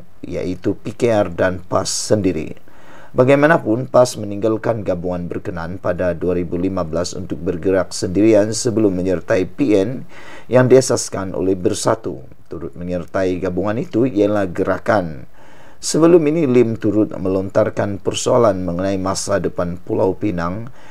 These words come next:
dengan mengaitkan isu perlambangan digunakan Presiden pas Abdul Hadi Awang pada tahun dua ribu dua puluh.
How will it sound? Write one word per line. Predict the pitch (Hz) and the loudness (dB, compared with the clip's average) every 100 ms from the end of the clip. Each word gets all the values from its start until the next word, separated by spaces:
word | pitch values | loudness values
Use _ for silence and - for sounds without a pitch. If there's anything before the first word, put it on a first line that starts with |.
| - - | -14 0
dengan | 104 104 101 | 4 4 2
mengaitkan | 101 101 95 107 98 - | 4 2 4 0 0 0
isu | 113 - - 147 165 165 | 0 0 6 8 8 6
perlambangan | 123 113 107 101 101 95 - - 87 107 101 90 87 | 4 6 4 2 0 -4 -6 0 2 2 0 -2 -2
digunakan | 92 90 92 95 98 92 | -2 -2 -2 -2 -4 -6
Presiden | 90 98 90 92 95 | -4 -6 -2 -4 -4
pas | - 131 113 110 - - - - | 0 2 2 -2 -10 -16 -18 -4
Abdul | - 95 90 98 92 | -2 0 2 2 2
Hadi | 92 101 | 0 4
Awang | 104 98 92 | 4 4 0
pada | 87 92 | -2 -2
tahun | 90 95 90 | -2 -2 -2
dua | 87 90 92 | 0 0 0
ribu | 82 87 | -2 -4
dua | 85 87 | 0 -2
puluh. | - 90 76 | 0 -2 -2